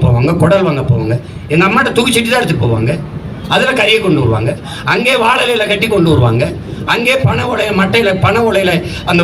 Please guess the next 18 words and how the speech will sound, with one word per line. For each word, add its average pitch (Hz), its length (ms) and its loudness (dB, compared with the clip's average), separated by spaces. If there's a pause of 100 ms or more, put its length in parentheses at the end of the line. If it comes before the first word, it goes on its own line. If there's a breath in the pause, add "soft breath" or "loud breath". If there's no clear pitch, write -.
(100)
மட்டையை 190 300 2
பிடிச்சா - 280 4
அதுல 220 200 -2
கட்டி 196 160 -2
கொண்டு 165 240 2
வருவோம். - 260 2
பட்டையை 165 280 2
பிடிச்சா 214 240 2
அதுல 190 180 -2
கொண்டு 165 160 2
வருவாங்க 127 360 0
கறியை. 139 280 2 (360)
அப்படித்தான். - 380 0 (3500)
உனக்கு 175 280 2
நுடங்கட்டது 226 540 2
எப்படி 190 220 0
வந்தது 185 280 2
தெரியுமா? 120 240 2